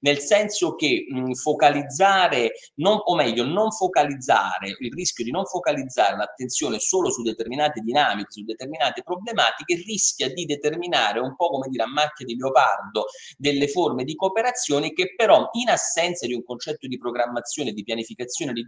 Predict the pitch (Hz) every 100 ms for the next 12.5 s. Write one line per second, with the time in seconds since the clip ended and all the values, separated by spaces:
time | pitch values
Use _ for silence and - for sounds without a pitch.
0 | 151 160 170 214 233 101 123 180 139 165
1 | - - 202 170 151 165 220 - 110 120
2 | 123 113 117 123 135 110 - 117 113 110
3 | 127 160 - 214 120 117 123 - - -
4 | 185 143 156 147 165 170 127 123 123 127
5 | 135 139 - - 185 135 117 - 151 175
6 | - 262 - - 147 151 160 156 - 180
7 | 180 143 139 - 131 131 131 156 - 107
8 | - 127 180 151 107 101 104 101 - 110
9 | 95 92 90 - 98 90 - - - -
10 | - - 165 - 277 226 226 185 156 135
11 | 143 143 160 160 - 127 127 131 160 143
12 | 147 165 160 135 120